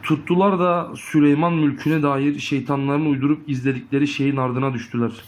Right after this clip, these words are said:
Halbuki Süleyman inkar edip kafir olmadı. Lakin o şeytanlar kafirlik ettiler. İnsanlara sihir öğretiyorlar ve Babil'de Harut ve Marut'a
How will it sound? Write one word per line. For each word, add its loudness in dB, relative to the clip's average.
Halbuki -2
Süleyman 0
inkar 0
edip 0
kafir -2
olmadı. 0
Lakin -4
o -2
şeytanlar -6
kafirlik -2
ettiler. -4
İnsanlara -4
sihir -4
öğretiyorlar 0
ve -2
Babil'de 0
Harut 0
ve -2
Marut'a -2